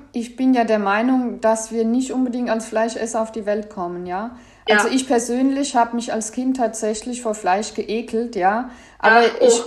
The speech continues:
Speaker 1: ich wurde regelmäßig dazu gezwungen, es zu essen, na, weil, was es
Speaker 2: Ja.
Speaker 1: natürlich nicht besser gemacht hat. <laughs>
Speaker 2: Nee, um Gottes
Speaker 1: Ähm,
Speaker 2: Willen.
Speaker 1: was sagst du denn zu dem Begriff, ähm, intuitive Ernährung?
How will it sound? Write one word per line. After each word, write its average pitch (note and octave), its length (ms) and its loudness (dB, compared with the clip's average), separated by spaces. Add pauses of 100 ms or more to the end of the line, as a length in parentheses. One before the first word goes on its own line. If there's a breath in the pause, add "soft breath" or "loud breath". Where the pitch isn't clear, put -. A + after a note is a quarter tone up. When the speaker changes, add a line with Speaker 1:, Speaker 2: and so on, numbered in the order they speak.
Speaker 1:
ich B3 240 -2
wurde B3+ 280 4
regelmäßig B3 680 2
dazu A3+ 320 -2
gezwungen, B3+ 540 0
es - 140 -4
zu A3 140 -2
essen, A3+ 460 0
na, G#3 220 0
weil, G3+ 200 0
was G3+ 200 -2
es G#3 60 -2
Speaker 2:
Ja. G3+ 60 2
Speaker 1:
natürlich G#3+ 420 2
nicht F#3+ 120 -6
besser G3 300 0
gemacht F#3 340 -6
hat. C#4+ 220 -2
<laughs> C4+ 840 2
Speaker 2:
Nee, B3 540 4
um - 40 -2
Gottes A3 260 6
Speaker 1:
Ähm, A3 60 2
Speaker 2:
Willen. F#3+ 280 0 (340 loud breath)
Speaker 1:
was A#3 300 4
sagst A#3+ 380 4
du C#4+ 40 -2
denn B3+ 340 2
zu B3+ 160 -2
dem A#3 220 2
Begriff, B3+ 600 -2
ähm, G#3+ 340 4
intuitive C4 720 0
Ernährung? F3+ 800 -6